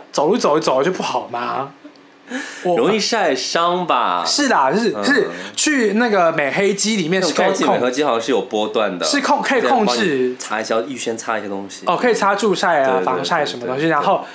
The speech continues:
Speaker 1: 它可以晒得比较均匀。
Speaker 2: 对，
Speaker 1: 但是我觉得你已经有一个免费的太阳灯在上面了，
Speaker 2: 对，对，对。
Speaker 1: 为什么不要去享受海边呢？
Speaker 2: 是，是，是，是。
Speaker 1: 因为很多，我觉得很，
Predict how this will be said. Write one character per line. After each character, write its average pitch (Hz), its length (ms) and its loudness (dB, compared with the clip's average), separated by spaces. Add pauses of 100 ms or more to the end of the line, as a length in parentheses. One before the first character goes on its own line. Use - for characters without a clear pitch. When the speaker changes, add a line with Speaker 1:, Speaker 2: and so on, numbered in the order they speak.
(200)
Speaker 1:
它 226 120 0
可 240 140 0
以 - 20 0
晒 - 160 0
得 202 80 0
比 - 80 -4
较 160 120 0
均 165 180 -4
匀。 160 160 -4 (100)
Speaker 2:
对， 120 120 -4
Speaker 1:
但 202 80 -4
是 202 280 2
我 135 200 2
觉 135 260 -2
得 127 340 -4 (380)
你 165 120 -2
已 185 120 -4
经 208 200 0
有 165 140 2
一 151 60 2
个 151 100 0
免 143 240 -4
费 190 200 2
的 156 100 2
太 185 220 0
阳 139 160 -4
灯 151 180 -2
在 160 180 0
上 156 320 0
面 151 220 0
了， - 60 -2
Speaker 2:
对， - 100 -8
对， - 540 -12
对。 294 80 2
Speaker 1:
为 294 80 4
什 208 120 0
么 165 80 2
不 147 80 0
要 170 160 4
去 226 140 2
享 165 220 0
受 220 120 4
海 123 220 -2
边 190 260 2
呢？ 190 300 2
Speaker 2:
是， 175 120 0
是， 180 60 -6
是， - 500 -14
是。 - 40 -14
Speaker 1:
因 285 100 2
为 320 140 4
很 190 240 0
多， 247 160 4
我 247 80 4
觉 208 100 2
得 240 120 4
很， 143 260 -2